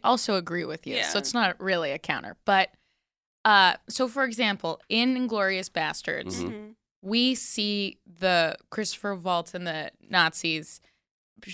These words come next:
Speaker 1: brutally shoot all of our lead's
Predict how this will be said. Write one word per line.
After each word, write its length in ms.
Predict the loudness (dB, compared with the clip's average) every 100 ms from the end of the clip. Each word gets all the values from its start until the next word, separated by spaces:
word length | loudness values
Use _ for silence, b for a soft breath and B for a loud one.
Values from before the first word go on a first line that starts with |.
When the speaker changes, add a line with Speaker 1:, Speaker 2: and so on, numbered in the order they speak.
| -18 _ -2
Speaker 1:
brutally 400 | 2 4 4 2
shoot 400 | 2 2 0 -2 _ _ -2
all 260 | 2 4 2
of 180 | 2
our 280 | 2 2 0 -6
lead's 720 | -6 -4 -4 -6 -6 -6 -8